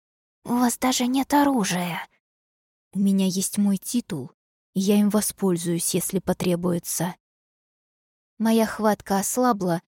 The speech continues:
и в ту же минуту снова послышались шаги. В переулке появился мужчина, но не Чхэ Хонса, судя по одежде, а чей-то слуга. Так или иначе,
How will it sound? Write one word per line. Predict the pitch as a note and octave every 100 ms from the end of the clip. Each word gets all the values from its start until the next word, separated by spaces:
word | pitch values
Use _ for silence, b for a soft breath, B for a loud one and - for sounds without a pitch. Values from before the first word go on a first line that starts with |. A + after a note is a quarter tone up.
| _ _ _
и | A3+
в | -
ту | - B3
же | A3
минуту | G#3+ A3 B3+ - B3 - _ _
снова | - - B3+ A#3 G#3+
послышались | G#3 G#3+ A#3 A3 - G#3 G3 -
шаги. | G#3 G3 D#3+ D3 E3+ _ _ _ _ _
В | -
переулке | - G#3+ G3 G#3 G3 G3+
появился | F#3+ F#3+ F#3 G3+ G3 G3+
мужчина, | F#3+ F#3 - B3 B3 F#3 F3 b _ _ -
но | G#3
не | A3 A3
Чхэ | - C#4+ C#4
Хонса, | G#3+ G3 - G3+ F3+
судя | - F3+ F#3+
по | F#3
одежде, | F#3+ F3+ F3+ E3+ F3+ E3+ _ _ _ _
а | -
чей-то | A3 - B3 -
слуга. | A3 - A#3+ A#3 G#3+ D#3+ C#3 _ _ _ _ _ _ _ -
Так | F3+ -
или | G3 F#3
иначе, | F#3 G#3 G#3 - F3